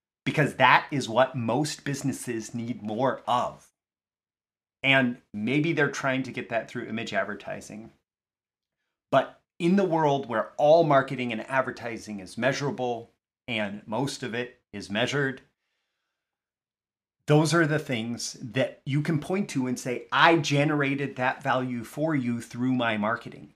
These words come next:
And it justifies higher fees. It justifies, um, you know, it justifies performance payments, royalties, that sort of thing. And it's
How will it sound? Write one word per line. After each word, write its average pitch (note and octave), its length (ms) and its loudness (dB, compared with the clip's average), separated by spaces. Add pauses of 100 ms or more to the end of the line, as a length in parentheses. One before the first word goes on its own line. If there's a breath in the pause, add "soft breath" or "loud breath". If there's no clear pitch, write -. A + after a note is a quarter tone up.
And A2+ 120 -8
it A#2+ 120 -14
justifies B2 840 -4
higher A2 320 -4
fees. G#2+ 580 -14
It A2 160 -10
justifies, A2 1160 -8 (580)
um, G2+ 400 -10 (220)
you B2+ 140 -4
know, G#2+ 120 -4
it A#2 80 -10
justifies A2+ 600 0
performance A#2+ 560 -8
payments, A2 760 -12 (160)
royalties, A2 500 -4
that G#2+ 180 -6
sort G#2+ 200 -8
of G2 80 -12
thing. G#2+ 320 -16 (460)
And C#3 100 2
it's C3+ 100 0